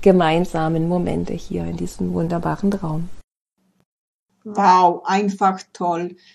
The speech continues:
Speaker 2: Zyklenmagie und das heilige Weibliche.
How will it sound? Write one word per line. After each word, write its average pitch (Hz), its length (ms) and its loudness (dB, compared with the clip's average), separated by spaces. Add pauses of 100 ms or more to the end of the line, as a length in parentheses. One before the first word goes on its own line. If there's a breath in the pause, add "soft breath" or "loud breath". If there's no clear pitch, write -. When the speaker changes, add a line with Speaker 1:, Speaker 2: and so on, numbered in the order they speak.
(160 soft breath)
Speaker 2:
Zyklenmagie 185 1160 -4 (760)
und 175 480 -6
das - 280 -6
heilige 175 500 -2
Weibliche. 175 760 -4